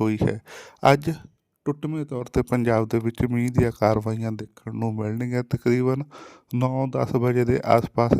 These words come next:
ਇਹ ਮੀਂਹ ਬਾਰਡਰ ਏਰੀਆ ਨੂੰ ਪ੍ਰਭਾਵਿਤ ਕਰੇਗਾ। ਉਸ ਤੋਂ ਬਾਅਦ ਇਹ ਹੌਲੀ-ਹੌਲੀ ਅੱਗੇ ਨੂੰ ਵੱਧਦਾ ਹੋਇਆ ਮਾਝਾ, ਦੁਆਬਾ ਤੇ ਮਾਲਵੇ ਦੇ ਖੇਤਰਾਂ ਨੂੰ ਪ੍ਰਭਾਵਿਤ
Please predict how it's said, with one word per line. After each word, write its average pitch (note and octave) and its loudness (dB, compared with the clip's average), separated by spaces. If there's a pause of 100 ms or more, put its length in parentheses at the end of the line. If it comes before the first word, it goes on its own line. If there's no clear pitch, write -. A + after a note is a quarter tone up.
ਇਹ B2 0
ਮੀਂਹ A#2+ -2 (1120)
ਬਾਰਡਰ B2+ 6
ਏਰੀਆ B2 8
ਨੂੰ B2 0
ਪ੍ਰਭਾਵਿਤ B2 6
ਕਰੇਗਾ। B2 2 (540)
ਉਸ C3+ 6
ਤੋਂ C3 6
ਬਾਅਦ B2+ 8
ਇਹ B2+ 6
ਹੌਲੀ-ਹੌਲੀ A#2+ 4 (140)
ਅੱਗੇ A#2 2
ਨੂੰ B2 -4
ਵੱਧਦਾ A#2 2
ਹੋਇਆ A#2 0 (540)
ਮਾਝਾ, B2 -2 (200)
ਦੁਆਬਾ A#2+ -2
ਤੇ C3 -2
ਮਾਲਵੇ A#2 -2
ਦੇ A#2 -2
ਖੇਤਰਾਂ A2+ -6
ਨੂੰ A2+ -6
ਪ੍ਰਭਾਵਿਤ A2+ -14